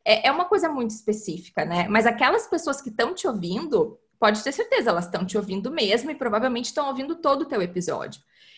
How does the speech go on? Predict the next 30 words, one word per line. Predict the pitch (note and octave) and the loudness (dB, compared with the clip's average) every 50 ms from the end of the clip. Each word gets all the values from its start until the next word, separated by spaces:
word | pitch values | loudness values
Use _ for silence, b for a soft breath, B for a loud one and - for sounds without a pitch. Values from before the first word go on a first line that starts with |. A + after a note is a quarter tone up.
| b b b - | b b b -2
E | B3 A#3+ - | -2 -2 -2
sem | - - - D4+ D4 F4 F#4+ - - C4 B3 - - | -2 2 4 4 4 4 -2 -6 -6 -6 -8 2 4
tantas | - D4 D4 D4 D#4+ C4 D4 | 4 4 6 4 2 2 0
interrupções, | - - C#4+ C#4 C4+ C4+ - - E4+ C#4+ A#3 F#3+ F3 F3+ - - - _ | -2 -4 -4 -4 -4 -6 -4 -2 0 2 2 0 0 -2 -6 -10 -4 _
porque | B3 A#3 A3+ C4+ | -2 0 0 -2
eu | B3 | -2
fico | B3 C4+ - - | -2 -4 -10 -6
pensando | - C4 C4 C4 - B3 A#3 B3+ | -6 -6 -6 -4 -4 -4 -2 -4
assim, | C4 C4 - G3+ F3 F3+ G#3 | -6 -4 -4 -4 -4 -2 -2
enquanto | G#3+ G#3+ - A#3+ A#3+ D4 E4 - - B3+ F#3+ G#3 - - - _ _ _ _ _ _ _ _ _ - | -2 0 0 0 0 -2 -4 -2 0 0 0 0 -2 -8 -18 _ _ _ _ _ _ _ _ _ 2
nas | G#3 A3 A3 A3 | 4 4 4 4
redes | B3+ A3+ G#3+ - | 2 0 2 2
sociais | B3 A#3 A3 A#3+ G#3 G3+ | -2 -2 2 0 2 2
a | A3 | 2
gente | G3+ G#3 G#3+ A#3 | 2 2 2 0
é | G#3 | 0
bombardeado, | F#3 G3+ F#3+ F#3 F3+ F#3 E3+ D#3+ F3+ F3 E3 F3+ A3 B3+ C4+ A3 G3+ E3+ | 0 0 0 0 -2 -2 -2 -2 -2 0 2 4 4 2 2 2 -2 -2
né? | D#3+ E3+ E3+ F#3 B3 C4+ B B B B B B _ | 0 0 2 2 2 0 B B B B B B _
Ah, | G#3+ G#3+ G#3+ A3 G#3 - - - - - _ | 6 6 8 8 6 4 2 -4 -12 -10 _
no, | A3 A3+ A#3 A#3+ B3+ C4+ C4+ C4 C4 B3 A#3 A3 G#3 | 0 2 2 2 2 0 0 -2 0 2 2 2 2
no | G3 F#3+ F#3+ F#3+ G3+ G3 G#3+ G#3+ G3+ | 2 0 -4 -4 2 6 6 8 8
áudio | G3+ A3 C4 D#4+ D#4 A#3 A#3+ A#3 A3+ | 8 8 6 6 4 0 0 -2 -2
isso | A3+ - - C4 | -4 -4 -4 0
não | C4 C4 | 0 0
acontece. | C4 C4 - C#4 D#4+ - A4 E4 D4+ C4+ A3 G#3+ - F#3+ | 0 0 -2 -6 -4 0 2 2 4 4 2 2 0 -6
Então, | G#3+ G#3+ A3 G#3+ | -2 2 2 2
se | G#3+ A3+ | 2 2
eu | A3 A3 | 0 0
tô | B3 C4 | 0 0
ouvindo, | D#4 C#4+ C#4+ D4 C4+ A#3+ C4 A#3+ A3+ | 0 0 -2 -6 -4 -4 -2 -2 -2